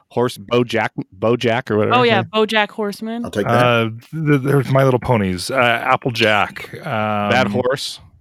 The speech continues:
Speaker 2: Rainbow Dash. Is that one?
Speaker 3: They're ponies.
Speaker 1: All the
Speaker 2: Oh.
Speaker 1: My Little
Speaker 4: Aren't
Speaker 1: Ponies?
Speaker 4: ponies horses?
Speaker 3: No, they're ponies. <laughs>
Speaker 1: Okay.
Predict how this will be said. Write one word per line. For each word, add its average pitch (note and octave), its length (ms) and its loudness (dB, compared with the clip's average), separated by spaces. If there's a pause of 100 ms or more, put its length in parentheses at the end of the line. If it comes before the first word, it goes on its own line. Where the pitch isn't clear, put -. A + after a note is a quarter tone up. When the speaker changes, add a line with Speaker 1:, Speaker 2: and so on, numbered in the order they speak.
(320)
Speaker 2:
Rainbow A#3 400 0
Dash. F#3+ 720 -2
Is F#3 120 -14
that F#3 140 -6
one? G3+ 220 -8 (380)
Speaker 3:
They're D3 280 4
ponies. C3 720 -4 (280)
Speaker 1:
All G2+ 180 0
the A#2 120 0
Speaker 2:
Oh. A#2 40 0
Speaker 1:
My A2+ 160 0
Little A2+ 300 -2
Speaker 4:
Aren't G#3 160 4
Speaker 1:
Ponies? C#3 80 -4
Speaker 4:
ponies G#3+ 260 2
horses? E3 560 0 (340)
Speaker 3:
No, G#2 480 -4 (140)
they're C3 120 0
ponies. G2+ 420 -4 (680)
<laughs> - 260 -2 (680)
Speaker 1:
Okay. A#2+ 500 0